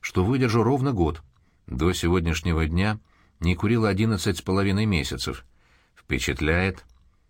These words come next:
С пятнадцати лет я выкуриваю в среднем пачку в день». «Господи,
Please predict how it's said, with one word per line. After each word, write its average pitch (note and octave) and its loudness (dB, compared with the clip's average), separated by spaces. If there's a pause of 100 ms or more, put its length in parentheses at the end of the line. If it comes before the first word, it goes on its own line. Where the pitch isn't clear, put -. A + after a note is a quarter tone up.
(200)
С - -10
пятнадцати C3 -2
лет D#3 0
я A#2 2
выкуриваю B2 0
в - -4
среднем A2 0
пачку A2 -2
в A2+ 0
день». C#2 0 (540)
«Господи, C#2 -4